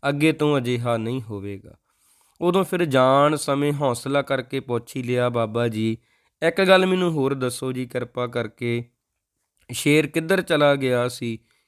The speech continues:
ਕਿਵੇਂ ਆਪ ਜੀ ਦੀ ਕੁਟੀਆ ਦੇ ਬਾਹਰ ਰਹਿ ਰਿਹਾ ਸੀ?" ਬਾਬਾ ਜੀ ਨੇ ਆਖਿਆ, ਮਹਾਂਪੁਰਖ ਕਹਿਣ ਲੱਗੇ, "ਇਹ ਨਾ ਅਸਲ ਦੇ ਵਿੱਚ ਆਉਂਦਾ ਹੀ ਰਹਿੰਦਾ। ਜਦੋਂ ਅਸੀਂ ਭਜਨ ਬੰਦਗੀ ਕਰਦੇ ਹਾਂ, ਇੱਥੇ ਬੈਠ ਕੇ ਰਾਖੀ ਕਰਦਾ।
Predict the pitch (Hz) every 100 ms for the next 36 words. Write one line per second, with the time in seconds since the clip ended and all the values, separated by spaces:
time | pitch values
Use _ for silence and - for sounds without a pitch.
0 | _ 139 139 156 156 147 147 147 147 147
1 | 139 143 143 139 139 131 131 139 135 143
2 | 143 139 131 - 117 _ _ _ _ _
3 | 135 139 151 160 165 165 147 123 - 127
4 | 131 139 135 143 135 123 - 131 135 131
5 | 117 107 120 135 143 - 151 170 165 156
6 | 147 139 139 139 131 120 120 - 139 135
7 | 143 131 110 107 110 98 _ _ _ _
8 | _ 127 139 170 165 165 160 165 135 143
9 | 139 139 135 131 135 123 117 110 127 123
10 | 107 _ _ _ _ _ 160 160 202 165
11 | 143 135 - 156 143 123 - 127 117 110
12 | 98 80